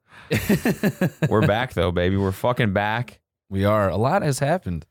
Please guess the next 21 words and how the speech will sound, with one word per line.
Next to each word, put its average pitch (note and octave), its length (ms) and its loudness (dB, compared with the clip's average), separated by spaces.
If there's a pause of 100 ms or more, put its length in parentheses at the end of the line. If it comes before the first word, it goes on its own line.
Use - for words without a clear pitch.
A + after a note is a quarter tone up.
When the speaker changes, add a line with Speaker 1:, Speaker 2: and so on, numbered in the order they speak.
Speaker 1:
in G2 60 -8
the G2 60 -2
last F2+ 300 -2
week. F#2+ 320 -6 (500)
Speaker 2:
Again, C#3+ 520 0 (100)
again, C#3 300 -2
man, G#2 180 2
I G2 60 0
wish B2+ 280 0
it, A2+ 120 -4 (300)
I G#2 100 -6
wish C3+ 160 0
I B2 40 -4
could G#2 140 -8
say A#2 180 0
it F2+ 100 -4
felt G#2+ 260 0
good G2 120 0
to G2 60 -2
be F#2+ 100 -2
back. F2+ 340 -4